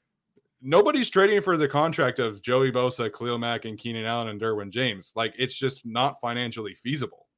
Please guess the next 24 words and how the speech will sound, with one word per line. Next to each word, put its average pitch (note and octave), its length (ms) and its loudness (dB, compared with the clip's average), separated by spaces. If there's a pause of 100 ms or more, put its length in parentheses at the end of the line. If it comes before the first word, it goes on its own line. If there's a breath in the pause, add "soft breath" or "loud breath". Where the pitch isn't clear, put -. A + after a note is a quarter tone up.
(380)
So G2 720 -4 (800)
they C#3+ 200 8
should D3+ 180 0
be B2+ 120 0
trading A#2+ 460 4
for C#3 460 4
players, G2 480 -4
in G2+ 80 -8
my G2 180 -6
opinion, G2 420 -6
not G#2+ 300 -4
trading G#2 480 -4 (200)
away G2+ 340 2
players, F2+ 360 -8
because F#2 300 -10
it G2+ 180 -6
l-, G#2 240 -14
quite C3+ 280 6
literally A2 480 2
is A#2 180 -2
impossible A2 460 0
for - 120 -16
this - 140 -16
team. - 200 -20